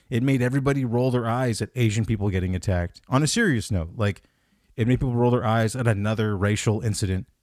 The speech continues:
because everyone for, like, a year just remembered the Jussie thing and thought, "Well, what, maybe this isn't fucking real either."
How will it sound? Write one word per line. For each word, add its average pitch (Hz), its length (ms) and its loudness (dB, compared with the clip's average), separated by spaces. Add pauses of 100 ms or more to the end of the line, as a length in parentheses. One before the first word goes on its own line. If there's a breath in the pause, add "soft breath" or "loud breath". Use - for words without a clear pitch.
(760)
because 117 260 0
everyone 151 460 0
for, 135 180 -2
like, 123 160 0
a 120 60 2
year 101 500 0 (1040)
just 120 260 2
remembered 117 380 2
the 107 80 2
Jussie 123 360 0
thing 85 240 -4
and 92 120 -4
thought, 101 240 0
"Well, 104 120 0
what, 113 140 0
maybe 120 280 0
this 123 240 -2
isn't 92 240 -4
fucking 98 300 -4
real 101 200 0
either." 90 320 -4